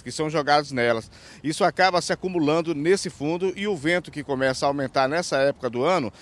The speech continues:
gera uma odulação, é, uma, gera essa onda na lagoa que mobiliza o,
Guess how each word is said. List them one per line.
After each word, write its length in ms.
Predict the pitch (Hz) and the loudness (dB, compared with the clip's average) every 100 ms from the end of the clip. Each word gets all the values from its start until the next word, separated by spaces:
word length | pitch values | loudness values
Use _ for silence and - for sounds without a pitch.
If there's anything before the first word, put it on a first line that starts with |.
| - - | -20 -12
gera 360 | 120 165 175 185 | 2 4 4 4
uma 140 | 175 | 4
odulação, 720 | 175 170 156 - 175 175 - - - | 2 0 -4 -2 -2 -2 -8 -18 -2
é, 200 | 139 147 | 4 4
uma, 460 | 143 160 151 131 113 117 139 | 4 4 4 4 0 -6 -6
gera 300 | 135 160 170 | 0 4 4
essa 300 | 156 170 175 | 2 2 2
onda 400 | 156 196 175 151 | 2 2 2 2
na 120 | 151 | 2
lagoa 420 | 139 107 151 185 - - | 0 0 2 2 0 -10
que 80 | 175 | -4
mobiliza 720 | 190 185 165 208 175 151 - - - | -2 -2 -6 -4 0 0 0 -8 -4
o, 460 | 139 151 147 139 | 0 4 4 4